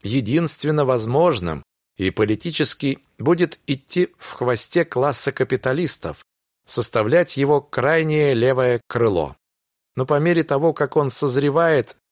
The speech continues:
для своего самоосвобождения, он конституируется в собственную партию, избирает своих собственных представителей,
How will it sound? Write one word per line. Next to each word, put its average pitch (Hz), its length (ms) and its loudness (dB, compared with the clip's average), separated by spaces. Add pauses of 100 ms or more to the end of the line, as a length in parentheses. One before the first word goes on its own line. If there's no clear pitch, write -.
(180)
для 117 160 0
своего 143 480 4
самоосвобождения, 127 1400 0 (360)
он 196 300 0
конституируется 165 1160 2
в - 80 -4
собственную 151 680 0
партию, 104 640 -2 (340)
избирает 135 540 2
своих 135 380 0
собственных 127 640 -2
представителей, 151 1040 0